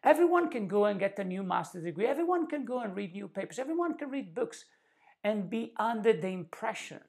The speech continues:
that you're working hard on your career as a nutrition professional. But is that actually true?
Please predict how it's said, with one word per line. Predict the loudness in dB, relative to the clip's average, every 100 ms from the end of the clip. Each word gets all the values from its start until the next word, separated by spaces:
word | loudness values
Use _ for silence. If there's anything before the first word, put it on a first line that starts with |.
| _ _ _ _ _ -4
that | -2
you're | 0 0
working | 2 2 2 0 -6
hard | -4 2 6 6 4 0 -4
on | -2 -2 -2
your | -4
career | -6 -6 -6 -4 -6 -6 -10 -20 -10
as | -4 -4
a | -4
nutrition | -6 -6 -6 -8 -10
professional. | -12 -8 -6 -6 -6
But | -4 -4
is | -4 0
that | 0 2
actually | 0 0 -8 -8
true? | -10 -8 -8